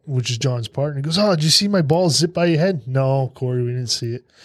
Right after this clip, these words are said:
And then Lap comes running up. "Oh my God, Tony is fucking birdieing every putt, no matter how far away it is." I was like, "Come on, you guys are fucking with me."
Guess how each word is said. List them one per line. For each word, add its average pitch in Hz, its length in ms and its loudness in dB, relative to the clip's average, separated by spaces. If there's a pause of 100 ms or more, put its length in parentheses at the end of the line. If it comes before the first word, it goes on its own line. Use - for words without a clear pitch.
(440)
And 139 140 2
then 139 160 2
Lap 143 340 0
comes 139 220 0
running 143 300 -2
up. 156 160 -6
"Oh 240 220 -6
my 175 280 -2 (280)
God, 220 500 2
Tony 262 560 2
is 143 160 0
fucking 202 460 -4
birdieing 208 560 2 (140)
every 196 540 -2
putt, 214 520 -2 (120)
no 185 120 -6
matter 196 280 0
how 190 240 4
far 202 240 2
away 185 300 4
it 160 80 2
is." 123 320 0
I - 1080 -20
was 143 120 -2
like, 127 180 -2 (240)
"Come 165 160 -2
on, 120 300 -6
you 185 200 -2
guys 139 200 0
are 110 60 -8
fucking 113 360 -12
with 107 80 -14
me." 110 160 -14